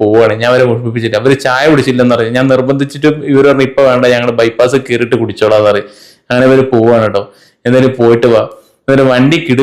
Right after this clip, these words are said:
ലുക്ക് തന്നെയല്ലേ. ഇവര് തടി ലോഡാണ് ഓടുന്നത്. തടി ഇറക്കിയിട്ട് ഇപ്പൊ തിരിച്ചു പോവാണ് കണ്ണൂരേക്ക് കേട്ടോ. ആ സമയത്താണ് ഞങ്ങൾ കണ്ടത്. എന്തായാലും ഇവരെ കണ്ടപ്പോ ഒരുപാട് സന്തോഷം.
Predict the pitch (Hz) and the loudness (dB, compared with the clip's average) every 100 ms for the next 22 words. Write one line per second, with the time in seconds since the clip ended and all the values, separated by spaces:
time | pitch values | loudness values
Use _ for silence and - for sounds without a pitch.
0 | 131 - 131 123 110 107 113 - _ _ | 0 0 0 2 2 0 -4 -10 _ _
1 | _ _ _ _ 127 135 147 123 120 127 | _ _ _ _ 0 0 0 0 0 2
2 | 135 139 131 113 113 113 180 - 117 117 | 2 2 2 0 -2 -6 -8 -6 -2 0
3 | 131 120 127 131 131 - 113 110 123 117 | 0 0 -2 -2 -2 -2 -4 -2 -2 0
4 | 117 117 113 101 110 110 - 104 98 - | 0 0 -2 0 2 2 0 -2 -2 -6
5 | - - _ - 117 123 120 127 123 120 | -20 -20 _ -4 0 2 0 2 0 2
6 | 120 117 104 98 101 101 - _ _ - | 0 0 -2 0 0 -2 -6 _ _ -6
7 | 104 110 110 104 - - _ _ 113 117 | -2 0 0 -2 -8 -18 _ _ -4 -2
8 | 113 107 113 120 117 110 113 113 127 127 | -2 0 0 2 2 2 2 2 2 0
9 | 123 98 101 | -2 -4 -4